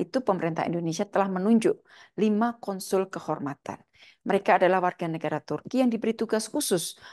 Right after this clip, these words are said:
pemerintah Indonesia untuk membantu pelindungan W N I dan juga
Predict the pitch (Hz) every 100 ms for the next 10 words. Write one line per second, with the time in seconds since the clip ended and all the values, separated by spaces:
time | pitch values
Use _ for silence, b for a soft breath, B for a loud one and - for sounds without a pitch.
0 | B 175 185 170 160 165 - 156 156 165
1 | 220 - 277 285 285 - 208 196 202 220
2 | 240 262 285 B B - 262 247 190 175
3 | 156 - 170 - 202 190 165 165 254 -
4 | 156 -